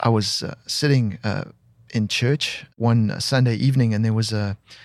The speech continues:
uh, a girl who, who I knew who was quite a good singer, and she was sitting a couple of rows in front of me,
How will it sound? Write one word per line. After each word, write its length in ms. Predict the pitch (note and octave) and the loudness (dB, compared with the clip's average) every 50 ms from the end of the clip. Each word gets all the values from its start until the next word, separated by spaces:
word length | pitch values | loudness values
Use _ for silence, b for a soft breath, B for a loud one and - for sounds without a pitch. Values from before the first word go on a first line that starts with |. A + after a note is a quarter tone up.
| B B B B B B B B B B B _ _ _ - - | B B B B B B B B B B B _ _ _ -2 0
uh, 320 | A#2+ A#2+ A2+ A2 G#2+ G#2 - - | 2 2 4 2 2 0 0 2
a 80 | B2 | 2
girl 320 | A2 G#2+ C3 D3+ E3+ E3+ D3+ | 4 6 6 6 6 6 6
who, 420 | C#3 - C#3+ C3+ B2+ B2 A#2 A#2 | 4 4 4 4 4 2 0 0
who 240 | A#2+ B2 C3 C3 B2 | 0 2 2 2 4
I 120 | B2 A#2+ | 2 2
knew 220 | A#2+ C3 D3 D#3+ D3 | 2 2 4 4 4
who 160 | C3+ B2+ B2 | 4 2 2
was 160 | A#2+ A#2 - - _ _ _ _ _ | 0 -2 -4 -6 _ _ _ _ _
quite 220 | - - D#3 C3+ | -4 0 0 2
a 60 | B2+ | 2
good 180 | G#2+ B2+ B2+ A2 | 2 2 0 0
singer, 380 | - - D3+ E3 E3 E3 D3 C#3+ - | 0 0 0 2 2 2 0 -2 -4
and 160 | - A#2 A2+ | -4 -4 -4
she 120 | A2+ - B2+ | -2 -2 -2
was 120 | A#2+ A2+ | -2 -2
sitting 260 | - - C#3 C3+ C3 | -2 -2 0 0 0
a 60 | A#2 A2 | 0 0
couple 320 | - - C3+ C3 - A#2 | -2 -2 -4 -2 -2 -2
of 140 | A#2 A2 G#2 | -2 -2 -2
rows 300 | A2 A#2+ B2+ C3+ C3+ A#2+ | 0 2 2 2 2 2
in 100 | A#2 A2+ | 2 0
front 220 | A2 - - B2 C3 | 0 0 0 2 4
of 60 | C3+ | 4
me, 180 | C#3+ C#3+ C3+ | 4 4 2